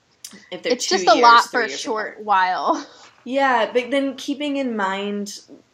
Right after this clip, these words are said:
Speaker 1: uh, that everything is a phase <laughs> and,
Speaker 2: Mm-hmm.
Speaker 1: like, they're going to transition out of it. So having that, like, mindset of, "I am going to miss this when it stops," <laughs>
Speaker 2: Yeah.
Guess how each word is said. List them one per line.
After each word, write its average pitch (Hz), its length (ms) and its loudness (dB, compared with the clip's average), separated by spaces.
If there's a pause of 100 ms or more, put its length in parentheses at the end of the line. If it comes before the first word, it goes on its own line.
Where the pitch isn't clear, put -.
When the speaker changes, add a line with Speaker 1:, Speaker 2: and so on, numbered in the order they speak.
Speaker 1:
uh, 185 360 0 (160)
that 190 220 -4
everything 185 680 -8 (100)
is 160 500 -6
a 285 60 -10
phase 170 580 -8
<laughs> - 60 -12
and, 214 480 -2
Speaker 2:
Mm-hmm. 226 100 -6
Speaker 1:
like, 190 640 -6
they're 190 220 -2
going 180 380 -6
to 190 280 -8
transition 180 580 -8
out 156 220 -6
of 160 100 -8
it. 151 300 -8
So 170 420 -6
having 180 600 -10
that, 156 400 -8
like, 170 200 -12
mindset 160 680 -8
of, 151 380 -8 (120)
"I 185 120 -8 (100)
am 190 260 -6
going 165 380 -8
to 170 140 -14
miss 151 300 -14
this 269 320 -10
when 156 140 -12
it - 180 -16
stops," - 840 -10
<laughs> - 60 -8
Speaker 2:
Yeah. 220 600 4